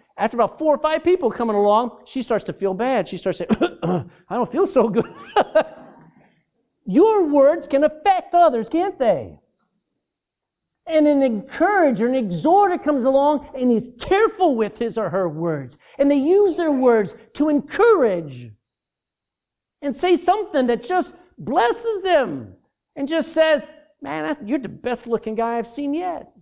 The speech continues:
Man, it's a pleasure being a, being, being in a church with the likes of you." You go, "What, what, what do you want?" You know? Uh, something that just makes people feel special.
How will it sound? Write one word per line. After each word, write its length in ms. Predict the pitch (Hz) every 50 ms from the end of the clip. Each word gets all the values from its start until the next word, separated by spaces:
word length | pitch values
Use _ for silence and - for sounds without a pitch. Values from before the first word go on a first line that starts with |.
| _ _ _ _ _ _ _ _ _ _ _ _ _ _ _ _ _ _ _ _ _ _ _ _ -
Man, 200 | 233 247 254 240
it's 120 | 220 -
a 80 | 170 123
pleasure 540 | - - - 302 311 311 285 226 226 214 185
being 260 | 165 226 247 240 190
a, 200 | 165 156 151 - -
being, 280 | 160 196 233 226 190 170
being 200 | 180 240 247 214
in 100 | 180 160
a 60 | 151
church 420 | - - - 233 254 247 - - 220
with 220 | 185 160 151 -
the 80 | 143 135
likes 360 | 180 240 285 302 - - -
of 80 | 285
you." 300 | 262 262 320 320 277 196
You 60 | 139 113
go, 260 | 135 135 127 139 -
"What, 560 | - 208 156 127 170 170 120 - 151 135 98
what, 220 | 123 170 180 175 185
what 100 | 180 180
do 80 | 185
you 160 | 202 285 403 370
want?" 360 | 262 156 123 101 80 - 113
You 80 | 117
know? 280 | 117 156 233 269 - - - _ _ _ _ _ _ -
Uh, 160 | - - - -
something 840 | - - - - - - - 349 370 403 427 392 403 - 233 214
that 120 | 214 208 -
just 280 | - 311 330 262 247
makes 260 | 240 277 320 302 - -
people 320 | - 233 202 - 240 226 - _ _
feel 400 | - 196 202 202 208 220 226 220
special. 960 | 220 - - - - _ - 214 202 151 - - - 156 127 113 104 95 87